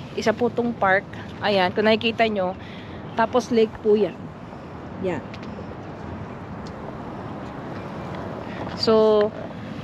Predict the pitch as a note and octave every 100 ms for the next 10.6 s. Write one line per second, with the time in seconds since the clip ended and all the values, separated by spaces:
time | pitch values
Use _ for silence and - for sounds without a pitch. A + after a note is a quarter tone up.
0 | - A#3+ C4+ C#4+ D4 C#4 C#4 C#4 C#4 C#4
1 | C4+ C4+ C4 B3 A#3+ A3+ G#3+ G3 - G#3
2 | G#3 G#3+ - A3+ - A3 G#3+ A3 G#3 F#3
3 | G3+ G#3+ - - - - - A#3 B3 C#4
4 | C4+ C#4+ D4 C#4 C#4 C4+ C#4 C#4 C4+ C4+
5 | C4 C4+ C4 A3 B3 B3 A3+ A3+ A3 A3
6 | G#3+ G3+ - - - - A3+ A#3 A3+ A#3
7 | A3+ A3 A3 A3 G#3+ G#3 G3+ G3+ G3+ G3+
8 | F3 G3+ G3+ G#3+ A3 A3 A#3 A#3 - G3+
9 | - - - - - G3+ G#3 G3+ G3+ G3+
10 | G3+ G#3 A#3 A3 G#3+ G3+